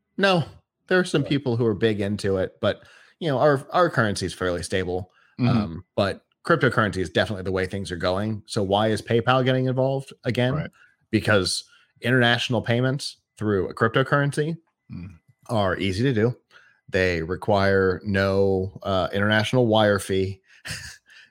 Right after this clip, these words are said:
Speaker 1: They
Speaker 2: Mm-hmm.
Speaker 1: are currently not, uh, monitored and maintained by the F T C or the S E C. <laughs> <laughs> There are
Speaker 2: Mm-hmm.
Speaker 1: all kinds of, of big, and they're not traceable. Um, they're legally,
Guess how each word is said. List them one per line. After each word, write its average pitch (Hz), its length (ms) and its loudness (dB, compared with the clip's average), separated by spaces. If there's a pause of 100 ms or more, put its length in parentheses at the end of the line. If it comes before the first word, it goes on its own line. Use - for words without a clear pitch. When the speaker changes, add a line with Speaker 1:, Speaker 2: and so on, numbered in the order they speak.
Speaker 1:
They 98 240 4
Speaker 2:
Mm-hmm. 82 100 0
Speaker 1:
are 92 300 0
currently 110 680 0 (180)
not, 98 420 -4 (180)
uh, 90 240 -2
monitored 107 640 0
and 85 220 -4
maintained 107 680 -4 (140)
by 82 440 -2
the 82 120 -2
F 80 140 -2
T 85 140 -8
C 196 380 0 (480)
or 98 180 4
the 87 120 2
S 85 160 0
E 110 80 2
C. 156 240 2
<laughs> - 320 -8 (200)
<laughs> - 760 -4
There 110 200 2
are 104 180 4
Speaker 2:
Mm-hmm. 110 80 0 (220)
Speaker 1:
all 123 220 4
kinds 117 460 -2
of, 101 300 -2 (100)
of 95 300 -6
big, 101 220 -4 (140)
and 143 400 -2 (320)
they're 113 160 0
not 107 200 -2
traceable. 90 480 -10 (280)
Um, 87 380 -8
they're 107 140 0
legally, 151 460 4